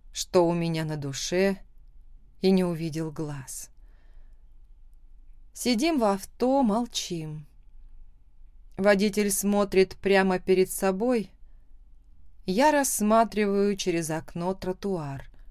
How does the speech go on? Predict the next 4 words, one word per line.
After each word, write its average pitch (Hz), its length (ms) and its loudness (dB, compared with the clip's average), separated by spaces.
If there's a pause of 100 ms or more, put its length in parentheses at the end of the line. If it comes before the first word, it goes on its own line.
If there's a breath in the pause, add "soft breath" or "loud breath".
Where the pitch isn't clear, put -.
(400)
по 185 100 2
которому 175 840 2
спешат - 600 -6
люди. 135 480 -8